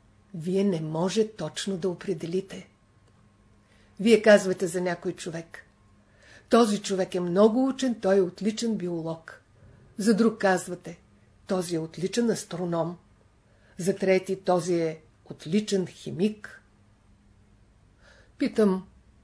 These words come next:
докъде е стигнала биологията, астрономията, както и химията на тези учени?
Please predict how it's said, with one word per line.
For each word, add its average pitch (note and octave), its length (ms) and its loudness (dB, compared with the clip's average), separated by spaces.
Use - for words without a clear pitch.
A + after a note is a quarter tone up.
докъде G#3+ 500 4
е D4 60 4
стигнала G#3+ 600 2
биологията, F3+ 1000 0
астрономията, G#3 1000 2
както A3 340 0
и G#3+ 100 2
химията F3+ 560 -4
на F#3 100 -4
тези F#3 320 -4
учени? F#3 440 -8